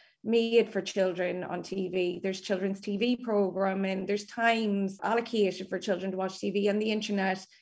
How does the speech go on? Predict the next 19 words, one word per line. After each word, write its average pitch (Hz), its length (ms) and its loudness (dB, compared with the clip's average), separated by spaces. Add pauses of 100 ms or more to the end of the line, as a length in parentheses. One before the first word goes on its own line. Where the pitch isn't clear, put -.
(220)
isn't 208 280 0
like 208 360 4
this. 185 300 0
It, 180 120 -2 (220)
it's 214 180 -2
largely 196 760 4 (220)
unregulated. 202 880 4
Now, 196 220 2
there 202 200 0
is 220 300 2
new 220 220 0
regulation 196 680 0
coming 196 260 0
in 202 180 4
in 202 140 2
Ireland 190 460 0
through 190 180 -2
the 190 140 0
O-, - 180 -2